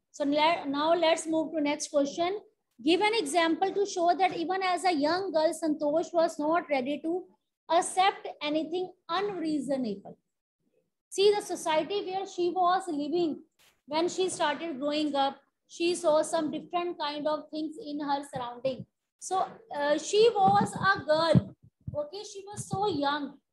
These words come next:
but she dared to speak against those things. She did not accept all the things which were unreasonable, and other girls of her age, they were accepting. So what was that? Yes, Divya,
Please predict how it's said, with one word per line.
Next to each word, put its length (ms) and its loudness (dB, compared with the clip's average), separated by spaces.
but 160 -6
she 460 0
dared 480 4
to 80 -8
speak 460 2
against 460 -6
those 320 0
things. 320 -20
She 140 -10
did 260 -6
not 160 -6
accept 440 -6
all 260 -2
the 200 -2
things 340 -10
which 220 -6
were 200 -2
unreasonable, 920 -4
and 100 -8
other 320 -4
girls 400 -2
of 300 -2
her 140 -4
age, 300 -4
they 140 -4
were 140 -6
accepting. 600 -16
So 100 -12
what 260 0
was 280 -6
that? 380 -6
Yes, 220 -2
Divya, 440 -4